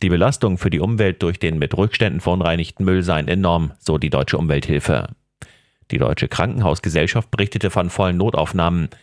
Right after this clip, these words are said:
Die Meldungen von Feuerwehr und Rettungsdiensten und die schlimmen Nachrichten über Todesfälle und schlimmste Verletzungen durch Feuerwerkskörper lassen vermuten, dass wir bei diesem Silvester deutlich mehr Unfälle hatten als in den vergangenen beiden Jahren,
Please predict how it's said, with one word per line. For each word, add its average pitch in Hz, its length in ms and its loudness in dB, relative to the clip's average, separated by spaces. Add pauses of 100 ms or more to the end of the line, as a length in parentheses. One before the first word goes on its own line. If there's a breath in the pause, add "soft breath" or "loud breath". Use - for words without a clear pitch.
(280 soft breath)
Die 101 60 0
Meldungen 123 400 2
von 101 180 -2
Feuerwehr 107 380 2
und 92 80 2
Rettungsdiensten 95 760 0
und 82 180 -2
die 82 100 -2
schlimmen 87 260 0
Nachrichten 95 440 0
über 78 180 2
Todesfälle 104 600 0
und 80 100 -2
schlimmste 104 340 -2
Verletzungen 87 560 -2
durch 78 200 -4
Feuerwerkskörper 92 840 0 (320 soft breath)
lassen 107 240 0
vermuten, 113 460 0
dass 107 180 0
wir 104 80 0
bei 82 160 0
diesem 110 300 0
Silvester 95 520 2
deutlich 98 460 -2
mehr 104 220 2
Unfälle 78 340 2
hatten 82 400 0
als - 240 -2
in 85 80 -2
den 85 140 0
vergangenen 80 400 0
beiden 80 240 0
Jahren, 80 400 0